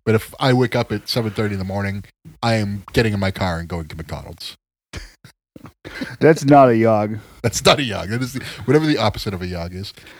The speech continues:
Speaker 1: Um, but I would get up and ride my bike, maybe to McDonald's. Just kill two, kill two birds with one stone.
Speaker 2: To McDonald's.
Speaker 1: My, Mister
Speaker 2: No,
Speaker 1: McDonald's.
Speaker 2: no, no one ever says, "Here's twenty dollars, honky. Get yourself a McDonald's meal for you and your wife."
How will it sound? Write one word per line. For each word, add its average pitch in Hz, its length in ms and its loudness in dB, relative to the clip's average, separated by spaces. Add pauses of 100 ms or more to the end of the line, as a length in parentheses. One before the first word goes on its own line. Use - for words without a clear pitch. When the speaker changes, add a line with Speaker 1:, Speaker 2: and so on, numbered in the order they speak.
(220)
Speaker 1:
Um, 95 340 -2 (400)
but 120 100 6
I 143 60 8
would 135 160 2
get 120 140 4
up 107 100 -2
and 92 80 -2
ride 95 160 0
my 85 100 -6
bike, 80 440 -4 (500)
maybe 156 240 2
to - 100 -6
McDonald's. 90 680 -6 (320)
Just - 180 -8 (200)
kill 110 120 -2
two, 101 220 -6 (400)
kill 139 100 2
two 127 160 0
birds 113 280 0
with - 120 -12
one 107 140 -2
stone. 117 320 -4 (220)
Speaker 2:
To 147 100 4
McDonald's. 131 920 2 (360)
Speaker 1:
My, 104 240 -2
Mister 101 240 0
Speaker 2:
No, 170 160 10
Speaker 1:
McDonald's. 175 560 6
Speaker 2:
no, 156 100 8
no 180 60 10
one 196 100 6
ever 196 140 6
says, 170 240 4
"Here's 185 320 8
twenty 190 300 4
dollars, 185 380 8
honky. 151 480 2 (400)
Get 170 220 8
yourself 185 400 8
a 160 220 8
McDonald's 170 760 6
meal 151 280 8
for 156 120 0
you 160 200 6
and 156 100 4
your 147 100 6
wife." 147 580 2